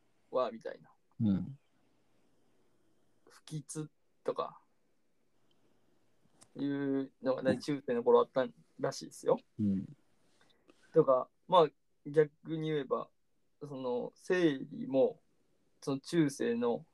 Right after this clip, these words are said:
Speaker 1: 時代とかは、もう垂れ流し状態。
Speaker 2: うん。
Speaker 1: 何もしないみたいな。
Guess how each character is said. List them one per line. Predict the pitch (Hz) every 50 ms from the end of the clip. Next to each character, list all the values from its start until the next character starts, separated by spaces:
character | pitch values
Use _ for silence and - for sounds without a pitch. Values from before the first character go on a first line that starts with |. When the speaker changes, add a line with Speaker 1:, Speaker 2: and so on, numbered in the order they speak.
| _ -
Speaker 1:
時 | 143 135 123
代 | 120 131 123 120 117
と | - -
か | - -
は、 | - - - - - _ _ _ _ _ _ _ _ _ _ _ _ _ _ -
も | 135 135 135
う | - -
垂 | 151 156 147 139
れ | 143 143
流 | 147 147
し | - 156 147
状 | 165 156 151
態。 | - - - - - _ _ _ _ _ _ _ _ _ _ _ _ _ _ _ _ _ -
Speaker 2:
う | 117
ん。 | 110 104 104 101 104 - _ _ _ _ _ _ _ _ _ _ _ _ _ _ _ _ _ _ _ _ _ _ _ _ _ _ _ _ _ _ _ _ _ _ _ _ _ _ _ _ _ _ _ _ _ _ _ _ _ _ _ _ -
Speaker 1:
何 | - 180 180 208 240 262
も | 233 180 156
し | - - - 156
な | 143 131 127
い | - - _ -
み | - 117
た | - -
い |
な。 | -